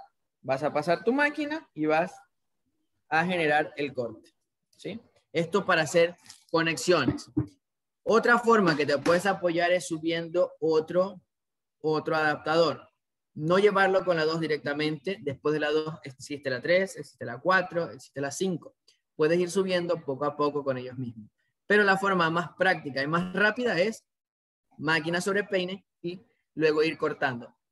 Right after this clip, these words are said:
Separa el peine lo que más puedas, separas el peine lo que más puedas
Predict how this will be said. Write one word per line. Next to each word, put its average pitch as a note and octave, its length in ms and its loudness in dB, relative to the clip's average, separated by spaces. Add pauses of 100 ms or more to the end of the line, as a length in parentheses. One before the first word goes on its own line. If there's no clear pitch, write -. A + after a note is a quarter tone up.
Separa A3+ 600 4
el E3+ 240 0
peine G3+ 280 0
lo D3+ 180 0
que C#3 120 -4
más F3+ 300 -4
puedas, G#3+ 600 0 (220)
separas D3+ 480 -2
el E3+ 160 2
peine D#3 260 -4
lo C3+ 200 -4
que C#3 140 -2
más D#3 300 -4
puedas G#3 340 -2